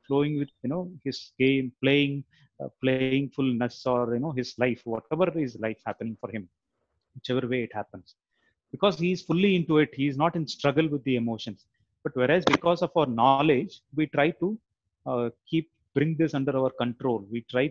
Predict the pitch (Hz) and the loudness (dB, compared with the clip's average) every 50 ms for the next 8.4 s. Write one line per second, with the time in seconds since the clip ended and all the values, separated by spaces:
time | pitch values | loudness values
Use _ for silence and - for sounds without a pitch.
0 | - - 143 143 139 131 120 - _ _ _ _ _ - - - 143 139 139 - | -2 -6 -6 -6 -6 -8 -10 -14 _ _ _ _ _ -10 -2 0 2 2 2 2
1 | 156 135 123 117 131 120 117 117 120 123 131 139 131 131 123 117 120 117 120 123 | 0 0 0 -2 -2 -2 -2 -2 0 0 0 0 0 0 0 -2 -2 -2 -2 -4
2 | - - 110 110 - - 131 135 156 160 151 143 - - 147 - 147 165 185 - | -4 -8 -12 -8 -4 -2 0 0 0 -2 -6 -8 -8 -8 -6 -4 -2 -2 -2 -2
3 | - 143 - _ - 165 151 135 117 110 120 - 135 123 117 113 117 123 135 135 | -4 -8 -2 _ 4 4 4 4 2 0 -2 -4 -4 -4 -2 0 0 0 0 0
4 | - - 170 170 175 185 185 180 170 - 156 135 156 139 131 120 123 - 135 135 | 0 0 2 2 4 4 4 4 4 2 -2 -2 -4 -4 -2 -2 -2 -2 0 -2
5 | 135 - 143 - - - - 123 117 107 - - 101 110 117 117 - - 156 151 | -2 -2 -4 -10 -8 -4 -2 -2 -2 -2 -6 -10 -8 -6 -6 -6 -4 -6 -6 -4
6 | 147 156 170 175 180 - _ _ _ _ _ _ _ _ - - - - _ - | -2 -2 -2 -2 -4 -6 _ _ _ _ _ _ _ _ -12 -12 -12 -10 _ -12
7 | 131 - - 135 131 135 139 127 - - 131 123 117 127 147 165 160 165 135 120 | -10 -6 -4 -4 -4 -4 -4 -6 -2 0 0 2 4 4 4 4 4 2 2 2
8 | 127 143 139 - - 160 156 | 0 0 0 0 2 2 2